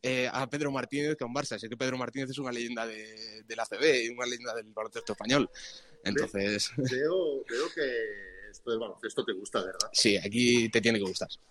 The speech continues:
Speaker 1: porque es que cada quince días tenemos un equipo y tenemos muy buena relación con el Fuenlabrada. Al final ya me gustaba, pero desde que estoy aquí me gusta más todavía.
Speaker 2: Oye, Fu-, Fuenlabrada, yo decía ahora en, en el principio de esta conexión
Speaker 1: Sí.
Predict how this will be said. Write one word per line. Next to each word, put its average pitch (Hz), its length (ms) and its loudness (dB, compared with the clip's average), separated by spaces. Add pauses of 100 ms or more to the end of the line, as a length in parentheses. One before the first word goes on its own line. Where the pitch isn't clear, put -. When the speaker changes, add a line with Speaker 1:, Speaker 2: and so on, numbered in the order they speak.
(240)
Speaker 1:
porque 104 400 0
es 101 80 -6
que 104 880 2
cada 110 160 6
quince 113 300 4
días 107 160 4
tenemos 110 220 0
un 107 80 -2
equipo 104 200 0
y 110 40 4
tenemos 104 180 -2
muy 107 100 -2
buena 107 180 4
relación 104 320 0
con 95 120 -2
el 92 60 -6
Fuenlabrada. 92 440 -2
Al - 260 -8
final 101 380 0 (300)
ya 117 160 8
me 123 80 8
gustaba, 117 520 6 (140)
pero 107 180 0
desde 98 140 -2
que 104 60 -10
estoy 98 140 -6
aquí 92 100 -8
me 92 100 -10
gusta 90 160 -8
más 98 140 -6
todavía. 101 340 -2 (440)
Speaker 2:
Oye, 185 220 -4
Fu-, 147 260 -6
Fuenlabrada, 139 640 -4
yo 151 120 2
decía 170 340 2
ahora 143 360 2
en, 120 220 -10
en 113 240 -12
el 110 120 -10
principio 139 400 0
de 139 80 6
esta - 200 -4
conexión 139 600 0
Speaker 1:
Sí. 98 180 4